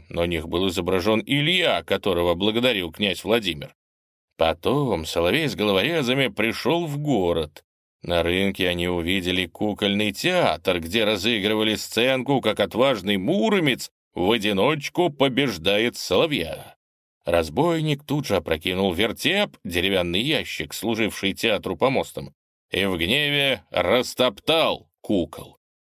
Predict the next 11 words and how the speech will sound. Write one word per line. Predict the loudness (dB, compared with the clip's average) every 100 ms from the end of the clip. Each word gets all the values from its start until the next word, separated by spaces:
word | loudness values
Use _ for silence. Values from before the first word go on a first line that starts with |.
| _ _
Потом | 0 0 2 2 4 4 2 0
бандиты | 0 0 0 -2 -2 0 0
разогнали | 2 0 0 2 0 0
музыкантов, | 0 0 0 2 2 2 0 0 0 0
которые | 0 2 2 2
исполняли | 0 2 2 4 2 0
песню | 0 -2 -2 -4 -4 2
о | 0
славном | 0 2 2 2 -2 -2
подвиге | 0 0 0 0 0
богатыря. | 0 -2 0 0 -2 -6